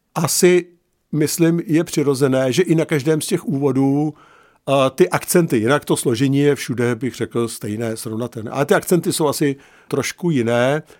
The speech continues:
Nicméně dá se říct, že v každém v tom úvodu se student setká se třemi velkými okruhy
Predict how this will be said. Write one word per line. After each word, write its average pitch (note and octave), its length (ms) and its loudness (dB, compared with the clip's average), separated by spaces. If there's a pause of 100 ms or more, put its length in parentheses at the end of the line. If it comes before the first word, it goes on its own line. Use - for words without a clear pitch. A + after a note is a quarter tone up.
(260)
Nicméně E3 600 2
dá D3 240 2
se F3+ 200 2
říct, C#3+ 400 -2
že D#3 180 -4
v - 100 -8
každém F3 420 2
v - 60 -10
tom C#3+ 200 0
úvodu D3 420 2
se E3+ 160 -2
student D3+ 420 0
setká D3+ 520 2 (300)
se - 160 -6
třemi D3+ 640 2
velkými C#3+ 720 0
okruhy C3 680 0